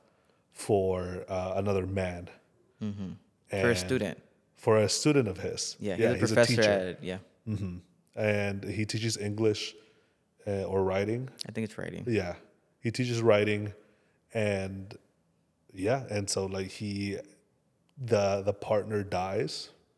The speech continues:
Speaker 1: The
Speaker 2: Mm-hmm.
Speaker 1: partner passes away. And
Speaker 2: Well, the partner commits suicide.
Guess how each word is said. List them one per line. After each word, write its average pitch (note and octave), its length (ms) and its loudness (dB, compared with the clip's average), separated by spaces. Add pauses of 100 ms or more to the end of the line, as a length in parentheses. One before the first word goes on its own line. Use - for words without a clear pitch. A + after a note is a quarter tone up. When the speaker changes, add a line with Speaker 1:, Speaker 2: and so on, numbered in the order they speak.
(100)
Speaker 1:
The G#2+ 60 -8 (180)
Speaker 2:
Mm-hmm. G#2 60 -4
Speaker 1:
partner G2 220 -2
passes G2+ 380 0
away. G2 360 -2 (640)
And F2+ 260 -6
Speaker 2:
Well, A#2 120 0
the A2+ 80 0
partner E3+ 240 0
commits G2 260 -6
suicide. F2+ 480 -6